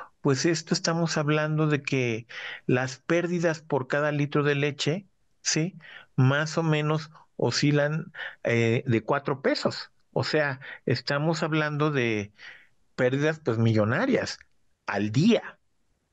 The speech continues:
Sí, esto es algo bien importante por el lado de los productores, simple y llanamente. Por el lado de los consumidores,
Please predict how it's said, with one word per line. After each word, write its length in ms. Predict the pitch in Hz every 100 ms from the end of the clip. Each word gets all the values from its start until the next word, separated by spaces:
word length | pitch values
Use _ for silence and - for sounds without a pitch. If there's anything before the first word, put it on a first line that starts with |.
| _
Sí, 380 | 117 - 151 185
esto 220 | 131 156
es 100 | 151
algo 320 | 143 135 156 165 - -
bien 160 | 135
importante 580 | 160 156 131 131 120 160
por 220 | 160 131
el 100 | 107
lado 260 | 107 113 147
de 120 | 175
los 160 | 123 -
productores, 720 | - 92 90 - 156 196 123
simple 320 | - 107 107
y 40 | 95
llanamente. 580 | 90 90 90 87 - _ - - - - _ -
Por 160 | 139
el 80 | 160
lado 160 | 156 190
de 60 |
los 180 | 202 190
consumidores, 840 | - 160 - 160 160 160 156 156